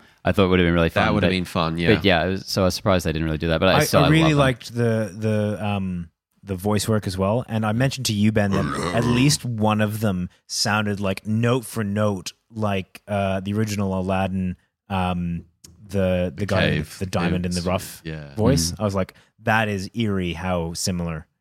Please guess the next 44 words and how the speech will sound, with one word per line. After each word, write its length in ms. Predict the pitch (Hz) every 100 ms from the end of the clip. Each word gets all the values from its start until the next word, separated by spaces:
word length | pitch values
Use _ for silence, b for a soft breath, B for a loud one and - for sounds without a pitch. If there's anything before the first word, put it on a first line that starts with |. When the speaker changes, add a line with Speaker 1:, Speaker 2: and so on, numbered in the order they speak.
| -
Speaker 3:
it 120 | 92
sounds." 520 | - 90 80 78 - - _ _ _ _ _ _ _ _ _ _ _ _ -
Speaker 2:
Yeah. 380 | 156 202 95 76 - -
I, 140 | 170
I, 340 | 180 170 135 113
as 140 | 143
I 60 | 123
said, 180 | 117 110
I 40 |
wish 220 | 107 110
I'd 120 | 107 92
loved 260 | 95 87
it, 200 | 95 85
but, 320 | - 98 87 107
um, 420 | 95 87 85 101 _ _ _ -
it 80 | 151
was, 340 | 131 147 165 -
they, 140 | 143
they, 200 | 127 139
they, 180 | 127 139
they 180 | 127 139
did, 260 | 120 147 - -
they, 220 | 135 120 123 120 -
it 80 | 135
was 160 | 135 143
cool 260 | - 170
how 120 | 143 123
they 100 | 120
each 220 | 127 120
had 160 | 120
their 140 | 107 107
own 120 | 107
personality, 640 | 107 104 - 104 101 98
and 100 | 98
it 60 | 95
lent 380 | 95 98 95 -
into 400 | 98 - 92 90
the, 440 | 87 87 82 80
the 100 | 85
role 280 | 82 92 90
they 160 | 87 87
played 360 | - 82 82
or 140 | 82 80
the, 320 | 80 76